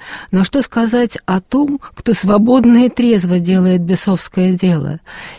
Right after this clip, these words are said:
И ведь так и поступили гадаринские жители, спокойно и вежливо попросив его удалиться от них.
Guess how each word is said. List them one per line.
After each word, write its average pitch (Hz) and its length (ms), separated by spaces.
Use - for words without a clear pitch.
И 214 120
ведь 202 360
так 240 260
и 220 60
поступили 247 640
гадаринские 196 800
жители, 196 420
спокойно 196 760
и 185 40
вежливо 190 560
попросив 185 640
его 170 360
удалиться 175 720
от 139 200
них. 147 300